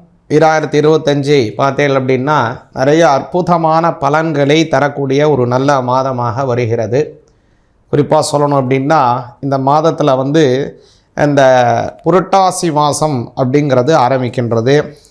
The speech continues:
கூடுதலா பார்த்தோம் அப்படின்னா, அஹ், மகாலய பட்சத்தினுடைய, அஹ், இதுவிகளும் இதுல வருது. மகாலய பட்ச அமாவாசை அப்படிங்கிறதும் இதுல வர்றது. அப்படியாக ஒரு அதி உன்னதமான பற்பல நல்ல பலன்களை தரக்கூடிய,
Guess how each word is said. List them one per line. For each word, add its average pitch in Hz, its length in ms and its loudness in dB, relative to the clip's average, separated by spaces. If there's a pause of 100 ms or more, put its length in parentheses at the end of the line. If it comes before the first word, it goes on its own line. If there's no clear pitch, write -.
(120)
கூடுதலா 147 400 2
பார்த்தோம் 139 320 0
அப்படின்னா, 127 400 0 (800)
அஹ், 135 320 2
மகாலய 180 680 0
பட்சத்தினுடைய, 143 840 -2 (480)
அஹ், 139 340 0 (360)
இதுவிகளும் 160 580 2
இதுல 135 200 2
வருது. 117 260 0
மகாலய 160 500 0
பட்ச 139 220 -8 (120)
அமாவாசை 147 960 0
அப்படிங்கிறதும் 131 580 0
இதுல 123 180 0
வர்றது. 113 380 -2 (1040)
அப்படியாக 151 500 2
ஒரு 147 440 0
அதி 160 260 0
உன்னதமான 170 800 0
பற்பல 170 500 0
நல்ல 165 340 2
பலன்களை 165 720 0
தரக்கூடிய, 147 600 0